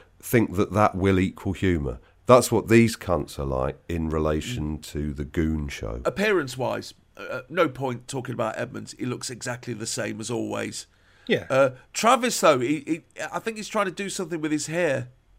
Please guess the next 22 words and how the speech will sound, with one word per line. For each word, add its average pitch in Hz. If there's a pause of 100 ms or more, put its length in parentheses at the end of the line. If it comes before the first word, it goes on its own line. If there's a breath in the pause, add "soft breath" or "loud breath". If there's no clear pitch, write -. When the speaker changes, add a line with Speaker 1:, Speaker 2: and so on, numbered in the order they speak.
(120)
Speaker 2:
isn't 131
he? 113 (720)
You 147
know, 139
'cause 147
it's 160
all, 170
it's 156
all, 175
it's 160
all 202
a 196
bit, 190 (180 soft breath)
it's 165
the 196
usual, 175 (220 soft breath)
it's 147
the 170
usual 156
living 139
Nasher 139
badge 117